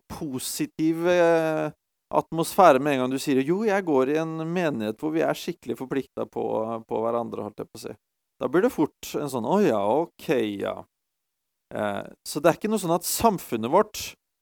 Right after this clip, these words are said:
hverken kommer til å si deg klart og tydelig sannheter om det å være en familie, og mest sannsynlig heller ikke om det å være en gudsfamilie. Og derfor så tror vi at det er kjempeviktig at vi setter fokus på det, og gir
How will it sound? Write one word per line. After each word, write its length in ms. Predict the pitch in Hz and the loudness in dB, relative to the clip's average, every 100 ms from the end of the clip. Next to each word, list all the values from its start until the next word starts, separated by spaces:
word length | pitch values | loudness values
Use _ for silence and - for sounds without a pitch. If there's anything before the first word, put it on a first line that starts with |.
| _ - | _ 0
hverken 640 | 123 135 - _ 196 220 | 6 6 4 _ -4 -2
kommer 240 | 233 208 143 | 4 4 4
til 140 | 147 | -2
å 60 | 165 | -2
si 180 | - 135 | 0 2
deg 160 | 151 | 2
klart 300 | - 131 113 | 4 2 2
og 60 | 147 | -2
tydelig 320 | 170 135 117 | 0 0 0
sannheter 640 | 123 - 123 113 107 - 127 | -2 0 0 0 -4 -2 -2
om 260 | 127 139 - _ _ | -2 -4 -12 _ _
det 140 | - 117 | 0 2
å 80 | 120 | 4
være 180 | 110 | 0
en 60 | 110 | -2
familie, 560 | 151 156 131 113 143 294 - _ _ _ _ _ _ | -4 -2 -4 0 2 0 -6 _ _ _ _ _ _
og 140 | 131 147 | -4 -4
mest 220 | 170 - | -4 -2
sannsynlig 440 | 202 - 170 139 151 | -2 0 0 2 2
heller 260 | 135 127 139 | 0 0 -4
ikke 200 | - 123 | -2 -2
om 140 | 123 | 2
det 80 | 113 | 2
å 100 | 110 | 4
være 180 | 110 107 | 2 -2
en 80 | 110 | -8
gudsfamilie. 800 | 113 - - - 101 98 92 101 - _ _ _ _ _ _ - | -12 -10 -12 -8 -8 -8 -12 -14 -18 _ _ _ _ _ _ -14
Og 80 | 131 | 4
derfor 300 | 160 - 170 | 4 4 0
så 80 | 202 | 2
tror 220 | 175 170 | 4 6
vi 80 | 131 | 4
at 100 | 120 | 4
det 120 | 151 | 2
er 100 | 151 | 0
kjempeviktig 840 | - - 175 - 113 107 - 190 254 - _ _ _ | -4 -2 -2 -4 -4 -4 0 0 0 -4 _ _ _
at 140 | - 117 | -10 -6
vi 80 | |
setter 400 | 127 - - - | 0 2 2 0
fokus 360 | 175 165 147 131 | -2 -4 -2 -4
på 160 | - 135 | 4 6
det, 120 | 165 254 - _ _ _ | 8 6 0 _ _ _
og 160 | 131 135 | -8 -6
gir 420 | 139 156 185 | -6 -2 -2